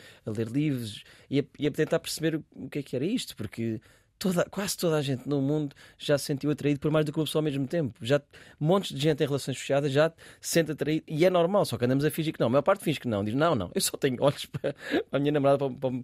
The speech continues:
para o marido, ou para o-", é mentira, né? É, é, a primeira coisa que devíamos fazer é realmente começar a ser honestos com o que nós sentimos. Depois o, o, o que, a maneira como agimos sobre isso, pois é diferente, mas pelo menos,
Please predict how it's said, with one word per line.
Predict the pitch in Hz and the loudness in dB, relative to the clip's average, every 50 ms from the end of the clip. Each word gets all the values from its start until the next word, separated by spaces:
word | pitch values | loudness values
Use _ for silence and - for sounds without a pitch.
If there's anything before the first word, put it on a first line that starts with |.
| - - - - | -10 -18 -18 -6
para | - 143 | -2 0
o | |
marido, | 131 127 123 139 151 151 135 | 0 2 2 4 2 2 2
ou | 127 | 0
para | - - - 123 | -2 -2 -10 -8
o-", | - | -6
é | 127 139 | -2 -2
mentira, | 160 196 214 - - 247 247 165 123 101 92 | -2 -2 -2 -2 -4 -2 0 2 2 0 0
né? | 98 113 113 107 - - - - - - | 0 -2 -2 -4 -4 -12 -20 -20 -20 -8
É, | - 117 117 120 - - | -2 0 0 0 0 0
é, | 127 123 | 0 0
a | |
primeira | 101 - 147 143 165 170 165 | 2 2 2 4 4 2 4
coisa | - 180 175 165 160 | 2 2 2 2 0
que | 143 | -2
devíamos | - 175 165 | -2 -4 -2
fazer | - 175 156 165 180 | 0 0 0 2 2
é | 190 | 2
realmente | 185 175 160 143 160 165 - | 4 2 4 2 2 0 -2
começar | - 170 - 165 160 | -6 -2 2 2 2
a | |
ser | 165 - 175 165 | 2 2 -2 -2
honestos | 156 160 160 160 160 165 - | 0 0 4 4 4 2 2
com | - 170 | -4 -6
o | 139 | -2
que | 143 | 0
nós | 156 139 - | 0 0 0
sentimos. | - 139 127 - 107 95 90 - - | -2 -4 -4 -4 -6 -8 -8 -10 -14
Depois | _ - 120 117 120 | _ -4 -4 -4 -4
o, | 117 | -6
o, | - - - - - _ - - 143 139 131 - 143 127 | -10 -12 -20 -20 -20 _ -8 -2 0 0 0 -2 -6 -8
o | 110 - _ | -8 -8 _
que, | - - _ _ _ _ - - - - _ - - - - - - 67 - - 117 113 120 127 120 98 | -20 -20 _ _ _ _ -20 -20 -20 -20 _ -8 -8 -8 -8 -16 -16 -16 -12 -8 -4 -2 0 0 2 2
a | 113 | 2
maneira | 120 127 143 139 139 | 2 4 4 4 2
como | - 139 143 | 4 4 4
agimos | 143 139 127 123 175 185 165 135 110 - - - | 4 4 4 2 2 4 4 2 0 -2 -8 -8
sobre | - 127 117 160 | -6 -4 -2 -2
isso, | 196 - | -2 -2
pois | - 185 185 | -2 0 0
é | 180 | 2
diferente, | 160 175 - - 147 127 107 98 | 2 0 -2 0 -2 -2 0 -2
mas | 95 95 - | -4 -6 -6
pelo | - - 107 110 | -6 -6 -2 -2
menos, | 120 139 151 - | 0 -2 -2 -4